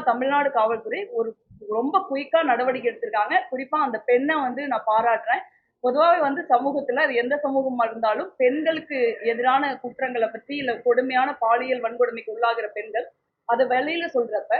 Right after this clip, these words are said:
சமூகம் வந்து அந்த பாதிப்பிற்கு உள்ளான பெண்ணை தான் ஒரு குற்றவாளியாகவும் அந்த பெண்ணை நோக்கி ஆயிரம் கேள்விகளை கேட்கக்கூடிய ஒரு சமூகமாகவும் குற்றவாளிகளை பத்தி சிந்திக்காத சமூகமாகவும் துரதிருஷ்டவசமா நம்ம இருக்கோம். But அந்த மாதிரி ஒரு சூழல்ல கூட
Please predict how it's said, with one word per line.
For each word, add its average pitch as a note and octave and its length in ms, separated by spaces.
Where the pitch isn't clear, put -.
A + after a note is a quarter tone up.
சமூகம் D#4 500
வந்து C#4 260
அந்த A3+ 220
பாதிப்பிற்கு D#4 540
உள்ளான D4+ 420
பெண்ணை C#4 220
தான் D4+ 180
ஒரு B3+ 140
குற்றவாளியாகவும் B3 880
அந்த C4 220
பெண்ணை C#4 280
நோக்கி D4 340
ஆயிரம் C4+ 400
கேள்விகளை C4 560
கேட்கக்கூடிய B3 560
ஒரு A3+ 180
சமூகமாகவும் B3 600
குற்றவாளிகளை D4+ 720
பத்தி C4+ 200
சிந்திக்காத B3+ 520
சமூகமாகவும் B3 600
துரதிருஷ்டவசமா C#4 720
நம்ம A3+ 200
இருக்கோம். - 280
But B3 80
அந்த C4+ 260
மாதிரி E4 360
ஒரு C#4 220
சூழல்ல D4 460
கூட A#3+ 180